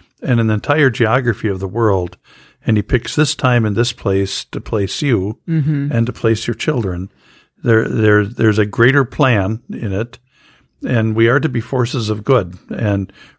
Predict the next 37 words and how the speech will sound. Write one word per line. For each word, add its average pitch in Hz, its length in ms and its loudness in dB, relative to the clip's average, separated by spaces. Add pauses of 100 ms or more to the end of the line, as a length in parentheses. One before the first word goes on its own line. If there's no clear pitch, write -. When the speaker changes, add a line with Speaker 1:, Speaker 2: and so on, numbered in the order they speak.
Speaker 1:
reflections 113 640 0
of 98 120 -8
Christ. 92 360 -6
Asking 131 400 0
the 120 80 -4
question, 104 600 -6 (380)
"What 127 200 2
would 131 160 2
Jesus 131 440 0
do?" 104 240 -2
is 110 100 -2
a 98 60 -2
good 127 300 -2
question 131 400 -4
to 131 100 0
ask. 127 400 -2
It, - 180 -8 (380)
it - 160 -6
tones 127 380 0
down 127 260 4
the 123 80 4
rhetoric 127 500 4
on, 101 400 -2
on 98 340 -8
Facebook. 123 640 -4
It, 95 200 -6 (420)
it, 113 240 -4 (100)
it 107 400 2 (300)
also 117 360 2
has 117 260 0
us 120 240 -4 (400)
willing 127 300 4
to 131 100 4
walk 123 360 -2
into 127 320 2
situations 127 840 -4
that 101 260 -2